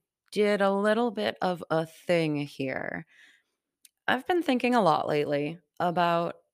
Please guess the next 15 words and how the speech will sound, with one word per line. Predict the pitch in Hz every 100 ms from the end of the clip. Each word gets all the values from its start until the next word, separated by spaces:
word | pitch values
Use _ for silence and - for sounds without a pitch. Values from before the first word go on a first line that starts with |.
| _ _
how | - 240
much | 254 247 -
my | 220
brain | 170 170 170
got | 170 156 143
thrown | - 160 156 156
into | - 151 151 151
a | 143
tailspin | - 143 131 143 - 139 135 143
in | - 139 139
twenty | - 143 147 147 147
twenty-one | - 143 143 139 185 220 233 -
and | 160 143 160
twenty | - 254 247
twenty-two, | 233 208 208 196 - 156 147 147